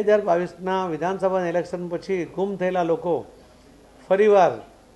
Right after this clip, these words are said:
ગુજરાતમાં ઇલેક્શનના સમયે આવવાના પ્રયત્ન એ ગુજરાતની પ્રજા ખૂબ સારી રીતે ઓળખે છે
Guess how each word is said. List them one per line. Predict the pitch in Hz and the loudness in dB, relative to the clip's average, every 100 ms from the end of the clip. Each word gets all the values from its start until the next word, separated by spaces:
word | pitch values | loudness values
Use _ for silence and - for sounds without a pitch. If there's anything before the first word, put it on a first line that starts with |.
| _ _ - | _ _ -14
ગુજરાતમાં | 143 151 180 165 175 | -4 2 2 0 -4
ઇલેક્શનના | 156 165 185 185 170 | -4 -4 -6 -6 -6
સમયે | 170 170 175 175 | -6 -4 -2 0
આવવાના | 156 151 165 | 0 0 -2
પ્રયત્ન | 160 165 165 185 185 | -4 -4 -4 -6 -6
એ | 175 | -6
ગુજરાતની | 151 143 160 160 | -6 -4 -4 -6
પ્રજા | 156 156 165 | -10 -8 -6
ખૂબ | 160 160 | -6 -8
સારી | - 156 | -8 -6
રીતે | 165 | -4
ઓળખે | 151 139 170 | -4 -4 -8
છે | 175 | -8